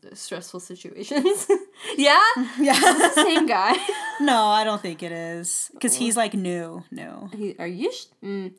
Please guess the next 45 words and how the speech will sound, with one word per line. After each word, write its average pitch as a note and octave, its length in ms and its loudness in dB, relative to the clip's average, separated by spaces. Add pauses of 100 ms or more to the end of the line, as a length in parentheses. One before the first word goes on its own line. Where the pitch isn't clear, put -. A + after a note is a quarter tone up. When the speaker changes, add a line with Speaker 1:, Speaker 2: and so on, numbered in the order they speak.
(280)
Speaker 1:
yeah, G#3 120 -2
you're G3 200 -2
right. G2+ 240 -14 (880)
What, C#4+ 220 -12 (220)
what C#4 160 -14
are D#4 40 -8
you, C4 320 -6
oh, A#3 140 0
I, D4 180 -2 (120)
oh, G#4 260 6
I've G4+ 80 -8
seen, G#4+ 480 0
yeah, F4+ 300 6
I've C#4+ 140 0
seen F#4+ 260 -2
pictures C4+ 400 -8
of E3+ 100 -6
this E3 120 -10
guy. G#3 360 -2
Speaker 2:
Mm-hmm. F#3 60 -8 (920)
Speaker 1:
Hey, C#4+ 200 -10
ugh, B3+ 80 -12 (400)
I C4+ 120 -6
c-, - 120 -18
fucking D#4 400 -8
hate F4+ 340 0
your E4 120 0
computer E4+ 640 2
'cause C4+ 140 -6
I D4 80 -2
don't E4 80 2
wanna G4 120 0
use G#4 380 0
it. F#4 520 4 (160)
Speaker 2:
<laughs> - 80 -16
Speaker 1:
Okay. F#3 140 -10 (220)
Speaker 2:
Even C4+ 180 -4
though B3 100 -6
we B3+ 140 -12
have C#4 160 -10
the F4 120 -10
same F4+ 380 -8 (280)
Speaker 1:
I D#4+ 60 -6
Speaker 2:
computer. D4+ 480 -2
Speaker 1:
know. D#4 840 -6